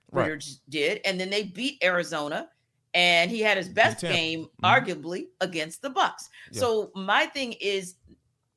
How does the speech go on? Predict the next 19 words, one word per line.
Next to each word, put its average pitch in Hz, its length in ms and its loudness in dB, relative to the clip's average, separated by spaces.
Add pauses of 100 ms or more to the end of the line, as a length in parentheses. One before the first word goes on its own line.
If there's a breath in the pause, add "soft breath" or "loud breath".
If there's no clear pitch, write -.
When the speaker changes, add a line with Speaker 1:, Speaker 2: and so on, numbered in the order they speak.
(460)
Speaker 2:
quality 254 480 4
and 156 80 -8
quantity. - 420 -10 (240)
So, 220 160 0
yeah, 233 200 6
you 202 120 2
may 240 140 2
not 233 140 4
have 180 100 -4
gotten 160 320 2
quantity 196 600 -2
in 165 240 -6
him, 180 420 -6 (100)
you - 140 -8
know, 127 100 -10
playing 170 320 -8
half 151 320 -2
the 151 60 -12
season, 143 420 -10